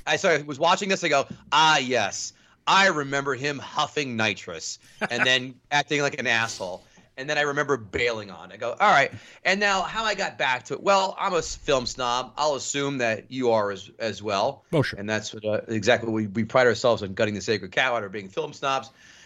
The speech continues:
Speaker 1: So I said, "Listen, Self, you've seen a few Lynch films. You've seen Fight Club. You've seen Lost Highway. I gotta look at his discograph-, discography, <laughs> filmography,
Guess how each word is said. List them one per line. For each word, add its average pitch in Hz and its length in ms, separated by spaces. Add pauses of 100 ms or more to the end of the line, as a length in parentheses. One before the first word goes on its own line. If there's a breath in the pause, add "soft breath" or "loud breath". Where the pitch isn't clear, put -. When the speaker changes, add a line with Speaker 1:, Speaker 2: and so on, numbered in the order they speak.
(240 loud breath)
Speaker 1:
So - 220
I 190 80
said, 185 420 (480)
"Listen, 165 340
Self, 120 520 (100)
you've 127 180
seen 202 240
a 170 40
few 156 200
Lynch 135 260
films. 131 360
You've 101 100
seen 135 240
Fight 113 300
Club. 117 240
You've 95 80
seen 139 260
Lost 117 300
Highway. 117 420
I 110 140
gotta 117 160
look 113 100
at 98 60
his 95 280
discograph-, 110 680
discography, 90 720 (200)
<laughs> 175 200 (360 loud breath)
filmography, 139 1120